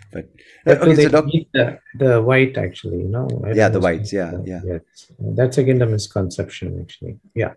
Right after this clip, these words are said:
Speaker 1: No, I
Speaker 2: Yes,
Speaker 1: just mean,
Speaker 2: but
Speaker 1: before we go into the specifics of your work and how you are, uh, helping people through your organization, I, I just want to have one question, because now you hear a lot of people using this very loosely, right? Uh, or maybe not loosely, but they use it in conversation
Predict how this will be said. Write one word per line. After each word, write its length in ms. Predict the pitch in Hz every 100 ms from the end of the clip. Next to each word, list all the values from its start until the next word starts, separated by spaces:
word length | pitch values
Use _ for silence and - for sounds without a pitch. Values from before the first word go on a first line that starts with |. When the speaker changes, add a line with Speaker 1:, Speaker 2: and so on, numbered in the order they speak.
| _ _ _ _ _
Speaker 1:
No, 80 | -
I 80 | 127
Speaker 2:
Yes, 120 | 151
Speaker 1:
just 100 | 139
mean, 100 | 151
Speaker 2:
but 60 | 117
Speaker 1:
before 160 | - 165
we 100 | 127
go 180 | 127
into 140 | 127 123
the 40 |
specifics 580 | - 113 - 123 120 -
of 240 | 104 - 95
your 220 | 98 101
work 320 | 95 92 92
and 180 | 95 90
how 320 | 87 90 87
you 260 | 82 90 90
are, 340 | 90 90 87 -
uh, 280 | 85 82
helping 340 | 80 85 82 87
people 260 | 87 -
through 200 | 85 95
your 260 | 85 80 71
organization, 560 | 76 82 78 80 - 87 - - -
I, 120 | 110 - -
I 80 | 131
just 180 | 131 -
want 120 | 156
to 40 |
have 140 | 123 110
one 200 | 104 117
question, 420 | 120 104 95 104
because 240 | 107 135 120
now 220 | 131 156
you 140 | 139
hear 180 | 131 185
a 40 |
lot 140 | 160 139
of 80 | 139
people 300 | 123 127 127 - _ _ -
using 380 | 120 131 135
this 160 | 123 110
very 220 | 107 104
loosely, 400 | 95 98 87 90
right? 240 | 76 113 -
Uh, 280 | - 90 87
or 80 | 120
maybe 420 | 110 98 92 85 - _
not 240 | - 87 -
loosely, 260 | 87 80
but 180 | 87 85
they 60 | 92
use 240 | 98 110
it 200 | 101 - - _ _ _
in 260 | - 92 90
conversation 680 | 92 92 87 92 - 92